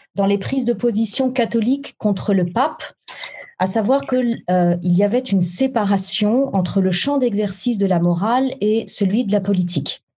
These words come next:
Hmm. Euh, une séparation au nom de laquelle la parabole du bon samaritain, par exemple, ne pouvait prétendre à une interprétation politique.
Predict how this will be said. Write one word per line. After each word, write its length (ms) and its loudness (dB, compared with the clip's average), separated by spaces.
Hmm. 120 4
Euh, 340 2
une 300 0
séparation 960 0
au 140 0
nom 320 2
de 100 0
laquelle 840 0
la 220 2
parabole 560 0
du 140 0
bon 160 2
samaritain, 640 2
par 160 0
exemple, 360 2
ne 60 2
pouvait 280 0
prétendre 640 -2
à 60 2
une 160 4
interprétation 720 0
politique. 640 -2